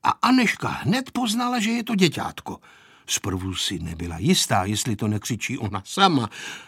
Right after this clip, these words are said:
a proto se raději podívala do zrcátka. A tam se jí ukázala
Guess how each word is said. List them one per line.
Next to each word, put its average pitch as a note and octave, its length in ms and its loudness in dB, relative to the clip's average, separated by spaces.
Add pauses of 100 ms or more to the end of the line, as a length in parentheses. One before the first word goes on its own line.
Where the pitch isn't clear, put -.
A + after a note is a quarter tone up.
(120)
a - 100 2
proto C#3+ 280 2
se G#2 180 2
raději D3+ 380 2
podívala C#3+ 480 0
do A2+ 140 2
zrcátka. - 680 -6 (480)
A - 100 2 (180)
tam C4 680 2
se G3+ 180 2
jí G#2+ 140 0
ukázala D#3 760 -4